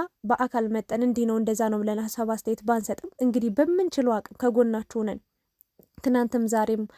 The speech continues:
አለን፣ ነገም እንኖራለን እና፣ እ፣ በኮሜንት አለን። ቪዲዮቻችሁን በማየት፣ እ፣ እውነት ለመናገር አብርሽና ሩታ ይሄ እንደዚህ የተለወጡት በእኛ በማዳም ቅመሞች ነው።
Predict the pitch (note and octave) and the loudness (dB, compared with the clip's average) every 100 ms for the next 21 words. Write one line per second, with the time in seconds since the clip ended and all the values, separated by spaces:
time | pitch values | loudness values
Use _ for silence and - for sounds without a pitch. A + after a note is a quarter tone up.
0 | _ A#3+ A3+ A#3+ A#3+ A3+ A3+ G#3+ A#3+ A3+ | _ -2 0 0 2 0 2 2 2 2
1 | G#3+ G3+ G3 G3+ G#3 B3 G#4+ - - - | 0 -2 -6 -4 0 0 -2 -8 -20 -20
2 | _ A3 G#3 G3+ G#3 G#3 G3+ A#3+ A#3 G#3+ | _ -4 -2 -2 -2 -2 0 2 2 0
3 | A3 - A#3 G#3 B3 A#3 A#3+ A#3 - A3 | -2 -4 -4 -2 -4 -2 0 0 -2 -10
4 | - A3 G#3+ G#3 G3+ B3 - - _ A#3 | -6 -4 -2 -2 -2 -4 -8 -20 _ 0
5 | A3+ C4+ D#4+ C#4 B3+ B3 A#3 C4 B3 B3 | 2 2 4 2 2 2 0 0 2 0
6 | B3 B3 A#3+ A#3 - A3 - A#3+ C4 B3 | 0 -2 -2 -2 -2 -4 -2 0 0 -2
7 | - A#3 A#3 A#3+ C#4 - A3+ A3+ B3 B3+ | -4 0 2 4 2 0 0 0 0 0
8 | F#4 A3+ B3 G#3+ G#3+ A3 D4 F4+ E4+ B3 | 0 2 2 0 -6 0 2 2 2 0
9 | G#3 A3+ A3 - - | -2 -8 -8 -8 -10